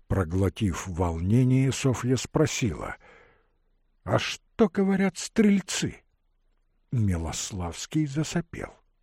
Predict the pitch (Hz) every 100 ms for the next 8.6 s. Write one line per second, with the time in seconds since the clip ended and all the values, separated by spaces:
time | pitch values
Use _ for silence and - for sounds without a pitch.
0 | _ _ _ _ - 76 - 98 87 90
1 | - 101 95 - - - - - - 90
2 | 90 - - - 95 - 107 78 - -
3 | - - - 107 107 143 151 135 147 147
4 | 139 139 139 135 127 120 127 139 143 135
5 | 127 - - - - 87 107 95 98 104
6 | 131 135 - 180 165 - _ _ - 135
7 | - - 135 160 143 156 - - 156 151
8 | 147 - 82 - - -